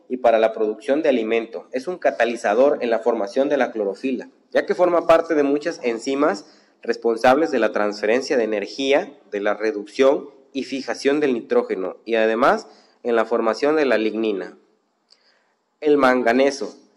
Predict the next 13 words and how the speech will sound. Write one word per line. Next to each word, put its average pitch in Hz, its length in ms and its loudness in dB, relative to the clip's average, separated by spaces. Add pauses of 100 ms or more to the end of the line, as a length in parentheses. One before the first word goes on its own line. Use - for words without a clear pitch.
(220)
activa 214 420 2
varias 185 320 4
reacciones 151 480 0
metabólicas 123 760 0
importantes 117 1000 -4 (100)
y 120 120 -6
desempeña 123 640 2
una 165 240 4
función 139 480 -2
directa 151 560 0
en 135 120 -4
la 117 100 -4
fotosíntesis. - 880 -8